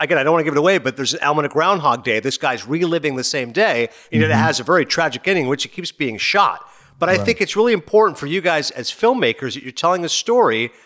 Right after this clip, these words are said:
Speaker 1: which has a message, but at the same time, you're not beating people over the head. Was that something you were able to see from Trayvon's script, or was that something that you were able to develop, uh,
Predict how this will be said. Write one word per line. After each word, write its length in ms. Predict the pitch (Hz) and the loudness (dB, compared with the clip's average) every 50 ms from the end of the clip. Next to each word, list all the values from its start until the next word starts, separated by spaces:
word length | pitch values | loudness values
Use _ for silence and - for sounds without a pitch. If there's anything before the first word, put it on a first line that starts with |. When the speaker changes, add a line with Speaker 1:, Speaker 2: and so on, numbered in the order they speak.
| _ - - - _ | _ -20 -20 -20 _
Speaker 1:
which 260 | - 147 156 147 - | -4 -4 -2 0 0
has 260 | 127 160 170 196 185 - | 0 0 -2 0 -2 -4
a 40 | |
message, 460 | 175 151 175 196 208 - - 165 127 - | -4 -2 -2 -2 -4 -4 -6 -10 -6 -6
but 80 | 156 | -6
at 60 | 143 | -6
the 80 | 135 135 | -6 -6
same 180 | - - 202 190 | -2 -2 -2 -2
time, 120 | - 156 | -2 -6
you're 80 | 156 147 | -2 -2
not 200 | 156 156 - - | -2 -2 -2 -4
beating 200 | 151 180 185 151 | -8 -8 -6 -6
people 260 | - 165 160 160 147 | -8 -8 -4 0 0
over 120 | 143 135 | 2 2
the 80 | 127 113 | 2 0
head. 240 | 117 151 139 98 - - - _ - | 0 -2 -2 -4 -8 -14 -20 _ -4
Was 120 | 147 131 | -2 0
that 180 | 208 226 226 - | 0 -2 -2 -2
something 320 | - 233 214 - 208 190 | -4 -4 -2 -2 -2 0
you 80 | 185 180 | 2 2
were 60 | 185 | 2
able 180 | 185 175 175 | 2 2 0
to 100 | 147 156 | -2 -2
see 280 | 143 - - - 180 185 | -8 -6 -6 -4 -4 -4
from 140 | 180 - 151 | -4 -8 -10
Trayvon's 460 | - - 170 175 160 160 156 151 - | -4 -2 -2 0 2 2 0 0 -2
script, 300 | - - 190 196 190 - | -4 -4 -4 -6 -4 -4
or 40 | 165 | -4
was 140 | 139 143 139 | -4 -2 -2
that 140 | 170 147 | -2 -4
something 260 | - - 175 147 156 135 | -4 -6 -6 -6 -4 -2
that 200 | 131 131 117 - - - - | -2 -2 -2 -4 -12 -18 -6
you 100 | 170 170 | -2 2
were 60 | 170 | 2
able 160 | 170 165 156 151 | 2 2 2 -2
to 120 | - 143 | -4 -4
develop, 540 | 113 123 110 127 143 147 139 123 - - - _ | -8 -6 0 2 2 4 4 2 -2 -4 -18 _
uh, 140 | - 123 127 | -6 -6 -6